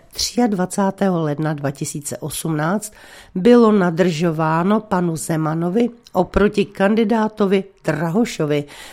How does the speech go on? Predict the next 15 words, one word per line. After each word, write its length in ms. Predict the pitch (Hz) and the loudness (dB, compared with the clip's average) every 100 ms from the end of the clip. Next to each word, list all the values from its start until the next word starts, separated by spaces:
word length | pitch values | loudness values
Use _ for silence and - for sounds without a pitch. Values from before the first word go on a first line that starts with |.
| - - | -10 0
Pan 340 | 254 240 220 | 4 4 4
Neumann 540 | 220 269 233 214 214 214 | 4 6 4 4 0 -2
to 120 | 202 | -4
v 160 | 180 - | -4 -8
článku 500 | - 151 147 156 202 | -4 -2 0 0 0
zdůvodňuje 640 | 160 147 143 156 151 147 143 | 0 -2 0 0 0 0 -2
tím, 400 | - 165 160 160 - - | -2 -2 -2 -4 -10 -6
že 180 | 190 190 | 2 2
Zeman 480 | 151 202 208 202 190 | 4 4 4 2 0
měl 400 | 170 190 160 139 - - | 0 0 0 -4 -8 -18
dvacet 520 | 139 160 - 190 - | -10 -8 -2 -4 -4
čtyři 480 | - - 175 180 220 | -16 -4 0 2 2
minut 400 | 175 165 160 160 | 2 0 -2 -2
vysílacího 840 | 147 - 180 151 147 185 180 175 | -4 -2 -2 -2 -2 -2 -2 -2
času, 520 | - 147 - 151 | -4 -6 -4 -6